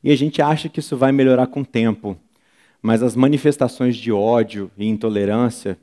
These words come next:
que têm acontecido só aumentam nossa preocupação. Foi pensando nisso, nessas estatísticas e em tudo que tava acontecendo,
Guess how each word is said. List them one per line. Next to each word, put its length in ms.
que 80
têm 220
acontecido 800
só 200
aumentam 440
nossa 240
preocupação. 720
Foi 160
pensando 460
nisso, 400
nessas 320
estatísticas 1000
e 400
em 40
tudo 240
que 120
tava 200
acontecendo, 840